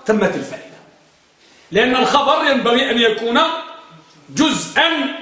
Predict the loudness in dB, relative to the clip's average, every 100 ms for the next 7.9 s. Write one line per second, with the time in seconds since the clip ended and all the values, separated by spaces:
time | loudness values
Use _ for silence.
0 | -16 -20 -8 -4 0 0 0 -2 -2 -4
1 | -4 -12 -18 -20 _ _ 0 2 2 0
2 | 0 0 0 0 -2 0 2 2 0 -6
3 | -12 -18 -20 -20 -6 -2 0 2 2 4
4 | 4 4 4 0 -2 -4 0 2 2 2
5 | 0 2 0 0 -4 -8 -16 -20 0 2
6 | 2 2 2 4 2 0 0 -4 -8 -16
7 | -2 2 4 4 2 2 2 0 0